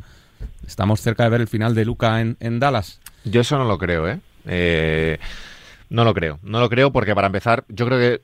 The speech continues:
Speaker 2: si, si Doncic se va de los Mavericks, va a ser en una agencia libre.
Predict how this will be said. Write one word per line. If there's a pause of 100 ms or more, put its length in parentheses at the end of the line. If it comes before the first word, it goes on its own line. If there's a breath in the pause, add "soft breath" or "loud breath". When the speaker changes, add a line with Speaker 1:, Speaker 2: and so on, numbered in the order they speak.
(260)
Speaker 2:
si, (140)
si
Doncic
se
va
de
los
Mavericks, (280)
va
a
ser
en
una
agencia
libre.